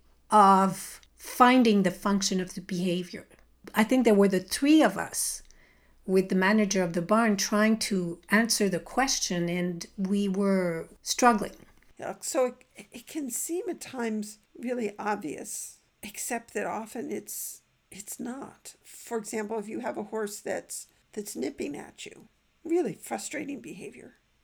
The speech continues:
Speaker 2: But what's the function of it? What, what does that horse actually want?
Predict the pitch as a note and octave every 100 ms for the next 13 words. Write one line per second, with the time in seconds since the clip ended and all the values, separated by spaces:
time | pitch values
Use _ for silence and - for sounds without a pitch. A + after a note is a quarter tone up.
0 | _ A3+ A3+ B3+ - G#3+ D#4 C#4+ - -
1 | - - - _ A#3 A3 - - A#3+ C4
2 | A#3+ A#3+ A3+ G#3+ G#3 G#3 - G3+ F3 -
3 | F3 F#3 F#3+ _ _ _ _ _ _ D4
4 | C#4+ - F3+ -